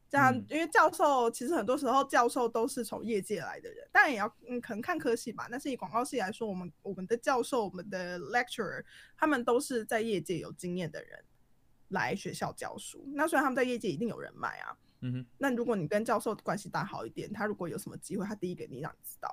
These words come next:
Speaker 1: 啊，对不对？所以说就是打人脉，
Speaker 2: 嗯哼。
Speaker 1: networking 这件事很重要。那除了这个以外，学校也会时不时地邀请一些学长姐回来讲，那，那些都是很好的 networking event。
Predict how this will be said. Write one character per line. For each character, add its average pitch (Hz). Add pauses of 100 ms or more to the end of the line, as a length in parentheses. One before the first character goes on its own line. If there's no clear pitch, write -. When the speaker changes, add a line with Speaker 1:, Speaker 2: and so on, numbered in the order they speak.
Speaker 1:
啊， 247 (1500)
对 180
不 -
对？ - (300)
所 202
以 151
说 160
就 170
是 - (380)
打 123
人 143
脉， 160
Speaker 2:
嗯 107
哼。 180
Speaker 1:
networking 202
这 170
件 170
事 -
很 196
重 -
要。 107
那 269
除 254
了 208
这 294
个 214
以 151
外， 214
学 185
校 247
也 170
会 226
时 -
不 220
时 196
地 160
邀 196
请 165
一 190
些 165
学 175
长 185
姐 -
回 -
来 -
讲， - (460)
那， 226
那 233
些 233
都 208
是 214
很 190
好 185
的 151
networking - (180)
event。 -